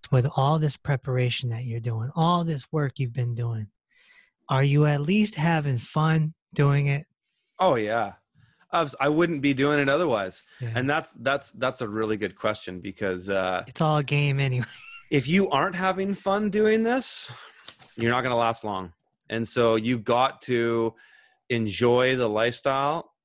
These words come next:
Speaker 2: and, um, you have to, yeah, you gotta have fun doing it. I mean,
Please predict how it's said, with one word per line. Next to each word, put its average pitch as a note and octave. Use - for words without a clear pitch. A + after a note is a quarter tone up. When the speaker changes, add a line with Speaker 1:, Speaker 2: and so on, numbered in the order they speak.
Speaker 2:
and, A2
um, G#2
you A#2+
have B2
to, A#2
yeah, A2+
you G#2
gotta A2+
have A2+
fun G#2
doing G2+
it. -
I G2+
mean, G2+